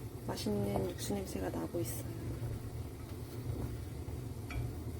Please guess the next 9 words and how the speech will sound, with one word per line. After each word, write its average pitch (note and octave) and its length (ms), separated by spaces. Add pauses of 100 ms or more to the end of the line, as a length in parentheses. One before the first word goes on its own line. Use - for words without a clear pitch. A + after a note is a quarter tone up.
(2250)
저는 A3 240
청국장에 C#4+ 640
김치 A3+ 340
많이 G3+ 200
들어간 G#3 340
게 G3 80
좋아서 F#3 500 (200)
김치를 C4 600 (760)
듬뿍. A3+ 380